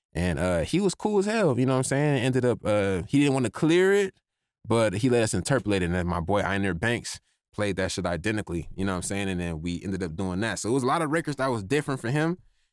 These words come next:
that he ended up trying, you know what I'm saying? And, and, you know, it, it, it started, it was, it was going crazy, you know? Everybody was like, all the A and Rs was like, "Yo,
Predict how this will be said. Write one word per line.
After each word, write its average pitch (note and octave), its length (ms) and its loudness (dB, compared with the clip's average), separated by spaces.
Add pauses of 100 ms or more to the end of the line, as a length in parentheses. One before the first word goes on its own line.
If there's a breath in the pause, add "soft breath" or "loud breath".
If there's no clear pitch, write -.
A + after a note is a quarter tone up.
that G2+ 160 -2
he B2 140 2
ended A#2 160 0
up G2 120 -2
trying, A2 680 -2
you G2 100 -2
know G2 100 0
what F#2+ 40 0
I'm F#2+ 60 -2
saying? G#2 400 -2
And, D#2+ 280 -6
and, E2+ 340 -4 (140)
you G#2+ 120 -2
know, F2+ 320 -4 (180)
it, G2+ 100 -4
it, A2+ 180 0
it A2 220 0
started, A2 320 -2
it A#2 60 2
was, A#2+ 160 4
it A2 100 -2
was B2 160 4
going C#3 220 2
crazy, D3+ 380 2
you G2 60 4
know? G#2 160 2
Everybody A2+ 360 2
was A#2 100 0
like, F#2+ 180 -2
all A#2 140 0
the A#2 60 0
A A#2 140 0
and A2 100 0
Rs A#2+ 260 2
was G#2 80 0
like, G2 160 0
"Yo, D#3 300 2